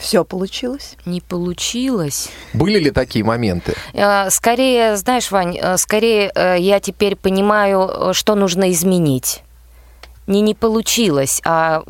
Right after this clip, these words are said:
Speaker 2: как бы что, э, нужно учитывать.
Speaker 3: Мгм.
Speaker 2: Что, э, например, тифлокомментарий на опережение действия,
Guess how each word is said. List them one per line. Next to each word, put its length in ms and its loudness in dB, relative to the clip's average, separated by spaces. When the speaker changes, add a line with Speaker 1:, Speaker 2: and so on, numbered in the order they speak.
Speaker 2:
как 180 -4
бы 140 0
что, 640 0
э, 220 -2
нужно 320 0
учитывать. 680 -4
Speaker 3:
Мгм. 640 -2
Speaker 2:
Что, 640 0
э, 600 0
например, 480 0
тифлокомментарий 800 -2
на 300 0
опережение 760 0
действия, 800 -2